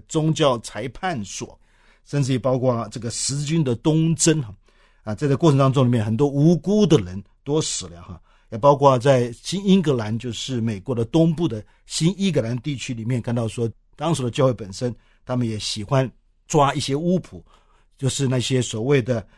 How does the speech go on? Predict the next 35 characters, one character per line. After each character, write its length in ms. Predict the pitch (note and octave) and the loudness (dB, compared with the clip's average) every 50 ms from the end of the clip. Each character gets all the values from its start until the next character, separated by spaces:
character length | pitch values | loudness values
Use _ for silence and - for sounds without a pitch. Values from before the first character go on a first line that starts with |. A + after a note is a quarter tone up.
| _ _ | _ _
呃， 100 | - G2+ | -14 -12
有 160 | G#2 G#2 A2 A2 | -8 -8 -8 -4
异 160 | D3 G3 E3+ | 0 0 2
端 260 | D#3+ - D#3 C#3+ C#3+ C3 - - | 4 4 4 4 2 0 -2 -2
不 80 | - | -2
正 240 | D3+ - E3 D3+ C3+ | 0 4 4 2 2
确 180 | A#2 - D3 C3 | 2 2 0 0
的 200 | G2+ B2 A2+ G#2+ | 0 -2 -4 -4
这 120 | F#2 - | -4 -6
个， 200 | A2+ G#2 B2 A#2 | -4 -2 -2 -2
呃， 340 | G2+ G2+ G#2 G2+ F#2+ F#2 F#2+ - | -2 -4 -8 -8 -8 -10 -12 -14
信 240 | - - - F3 F3+ | -14 -8 -4 -2 -2
仰 180 | B2+ A2+ G#2 G#2 | -2 -2 -4 -8
的 100 | G2 A2 | -10 -10
人， 160 | F#2+ F#2+ F#2+ - _ _ _ _ _ | -10 -12 -14 -14 _ _ _ _ _
把 80 | - | -8
他 100 | G#2 A#2 A2+ | -6 -4 -4
抓 320 | A2 - D3 C3 C#3 D3 C3 | -2 -2 -2 -2 -2 -2 -2
起 200 | - - - - | -4 -4 -6 -6
来 120 | - D2 D#2 | -10 -14 -20
哈。 140 | - - - _ _ _ _ _ _ _ - | -20 -20 -20 _ _ _ _ _ _ _ -6
所 100 | - E3 | -4 0
以 40 | |
这 120 | D3+ F#3 F#3 | 4 4 6
都 140 | E3+ F#3 E3+ | 6 6 4
是 240 | - - F3 D3+ B2 | 4 2 0 0 0
看 200 | - - C#3+ C#3 | 0 0 0 2
到 120 | C3+ B2+ | 2 2
说 180 | A#2 G#2+ C3 A#2+ | 0 0 -2 -2
是 320 | A2 - - B2+ A#2 G#2+ - _ _ _ _ - | -2 -4 -6 -6 -6 -8 -10 _ _ _ _ -4
教 140 | - D#3 C3+ | 0 2 4
会 120 | C#3+ C#3+ | 4 2
本 180 | - A#2 G2+ G2+ | 2 0 -8 -8
身 240 | - - C3 A#2+ B2 | -6 -4 -4 -4 -4
给 200 | - - A2+ A2 | -6 -8 -10 -10